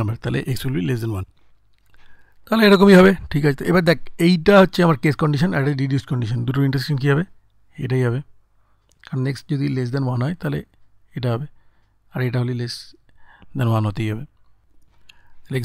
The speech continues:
belongs to এটা। আর কেস ওয়ানের জন্য পেয়েছিলাম নেগেটিভ ইনফিনিটি থেকে মাইনাস টু টাচিং। এবার x যদি greater than zero হয়, তাহলে obviously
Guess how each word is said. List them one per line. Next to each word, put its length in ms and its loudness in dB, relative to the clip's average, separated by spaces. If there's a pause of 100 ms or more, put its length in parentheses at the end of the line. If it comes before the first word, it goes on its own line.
belongs 200 4
to 100 0
এটা। 100 -4 (520)
আর 140 -4
কেস 160 2
ওয়ানের 180 4
জন্য 140 4
পেয়েছিলাম 280 0
নেগেটিভ 220 0
ইনফিনিটি 240 2
থেকে 120 -2 (480)
মাইনাস 280 0
টু 100 -4
টাচিং। 200 0 (720)
এবার 120 2 (140)
x 20 -4 (140)
যদি 200 4 (1200)
greater 260 2
than 100 4 (100)
zero 260 6
হয়, 180 -2 (1000)
তাহলে 300 -4 (580)
obviously 500 2